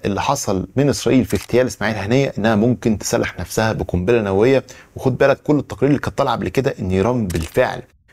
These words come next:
بتسعى لامتلاك قنبلة نووية. طيب نخش بقى في أهم جزء في الموضوع.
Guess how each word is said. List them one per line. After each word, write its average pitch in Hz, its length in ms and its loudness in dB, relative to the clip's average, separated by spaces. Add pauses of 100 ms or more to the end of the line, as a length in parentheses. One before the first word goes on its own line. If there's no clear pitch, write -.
(100)
بتسعى 104 500 -2
لامتلاك 107 580 -2 (120)
قنبلة 95 300 2
نووية. 85 360 -2 (260)
طيب 185 200 2 (540)
نخش 233 340 2
بقى 220 400 4
في - 120 -6
أهم 160 420 2
جزء 170 320 2 (360)
في - 40 2
الموضوع. 101 580 0